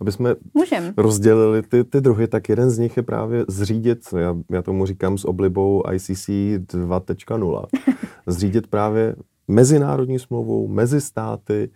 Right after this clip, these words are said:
Speaker 1: eh, mezinárodní trestní tribunál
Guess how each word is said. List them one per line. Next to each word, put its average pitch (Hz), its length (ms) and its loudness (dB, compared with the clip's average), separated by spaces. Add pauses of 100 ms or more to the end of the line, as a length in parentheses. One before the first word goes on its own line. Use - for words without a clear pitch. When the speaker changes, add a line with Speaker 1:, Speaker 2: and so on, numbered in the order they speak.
(300)
Speaker 1:
eh, 92 460 -2
mezinárodní 117 760 0
trestní 101 420 -2
tribunál 95 800 -2